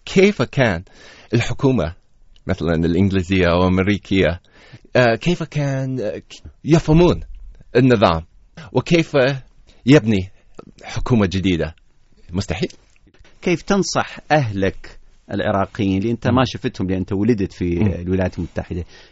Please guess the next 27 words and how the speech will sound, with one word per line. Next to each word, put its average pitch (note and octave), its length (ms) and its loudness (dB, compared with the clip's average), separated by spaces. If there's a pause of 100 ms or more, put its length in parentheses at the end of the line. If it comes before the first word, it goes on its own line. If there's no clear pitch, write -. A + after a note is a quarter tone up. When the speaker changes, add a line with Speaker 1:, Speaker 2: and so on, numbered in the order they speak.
Speaker 2:
كيف D#3 240 0
تنصحهم C3 520 -4
بالتعامل A2+ 680 -2 (120)
مع G2+ 300 -2
حقائق A2 580 -4 (180)
هذا F#2+ 140 -2
اليوم G2 340 -4 (140)
مع G2+ 140 -2 (200)
وسائل A2+ 640 -2 (100)
المعلومات G2 560 -4
العامة G2 280 -4
وخصوصا A#2+ 600 -4 (340)
السوشيال G2+ 1040 -2
ميديا F#2+ 520 2
نت-، F#2 160 -4
Speaker 1:
بالنسبة C4 480 0
لي G#3+ 80 -2
Speaker 2:
نتورك، F#3+ 300 -4
الفيسبوك G2+ 640 0
وغيرها، G2 300 -4
Speaker 1:
ما، G3 240 2
Speaker 2:
الإنترنت؟ F#3+ 160 0
Speaker 1:
ما، F#3+ 360 2 (500)
ليست F3+ 400 -2
هناك D3+ 320 -4
مشكلة G2 600 -2 (200)
لأن E3 540 4